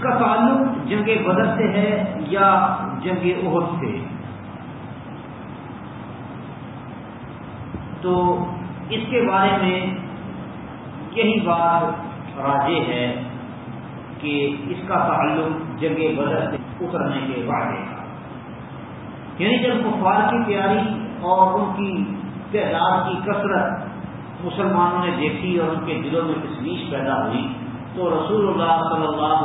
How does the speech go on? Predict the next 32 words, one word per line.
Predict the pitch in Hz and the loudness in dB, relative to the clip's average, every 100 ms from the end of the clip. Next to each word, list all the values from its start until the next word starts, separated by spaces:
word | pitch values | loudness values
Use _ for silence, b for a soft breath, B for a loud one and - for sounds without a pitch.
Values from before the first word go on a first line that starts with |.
| 156 | 2
علیہ | 160 147 143 | 0 0 0
وسلم | 139 147 151 143 | -2 -2 -2 -2
نے | 139 135 135 | -2 -2 -2
فرشتوں | 160 170 165 165 147 | 0 0 0 -2 -2
کی | 139 135 | -2 0
مدد | 160 156 147 | 0 0 2
کا | 139 - | 2 2
ذکر | 151 190 - | 0 0 0
کر | 156 - | 0 -2
کے | 135 131 - - - - - | -2 -2 -4 -6 -10 -10 -6
بدر | 135 185 196 - | 0 2 4 2
کے | 156 139 | 2 2
موقع | 143 147 139 | 0 0 0
پر | 135 131 | 0 -2
مسلمانوں | 131 131 127 127 123 123 120 | -2 -4 -4 -4 -4 -4 -2
کو | 226 - - - - | -2 -4 -6 -8 -4
تسلی | 175 180 165 160 120 | -2 0 0 0 0
دی۔ | 120 117 - - - - | 0 -2 -4 -6 -8 -6
تو | 202 208 | -4 0
اللہ | 190 208 214 208 | 2 4 4 4
تعالیٰ | 196 190 185 | 4 4 4
کی | 170 | 2
مدد، | 170 180 190 185 - - - - - - - - - - - - - 151 | 2 2 0 -2 -6 -8 -10 -10 -10 -10 -10 -12 -12 -12 -12 -12 -6 0
اللہ | 147 151 151 185 185 | 2 2 0 2 2
تعالیٰ | 170 170 165 | 2 2 0
کی | 165 143 131 | 0 -2 -2
مدد | 160 175 - | -2 -2 -2
سے | 139 131 123 - - - | -2 -2 -2 -6 -8 -6
فرشتے | 151 156 156 156 120 117 - - - | -4 -4 -2 -2 -2 -4 -6 -10 -4
میدان | 139 139 143 143 123 | -2 2 2 2 0
بدر | 131 139 131 | 0 0 0
میں | 127 | 0